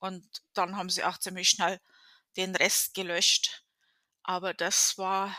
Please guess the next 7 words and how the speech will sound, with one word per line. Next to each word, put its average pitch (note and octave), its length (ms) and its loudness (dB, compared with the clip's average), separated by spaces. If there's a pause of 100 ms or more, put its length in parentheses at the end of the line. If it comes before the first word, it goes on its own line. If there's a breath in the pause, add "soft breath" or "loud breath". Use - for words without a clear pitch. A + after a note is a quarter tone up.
heftig. - 560 -4
Also F#3 140 -8
das G3+ 180 2
war G3+ 80 4
eine G#3+ 180 0
richtige A#3 480 -4
Explosion. G3 800 -2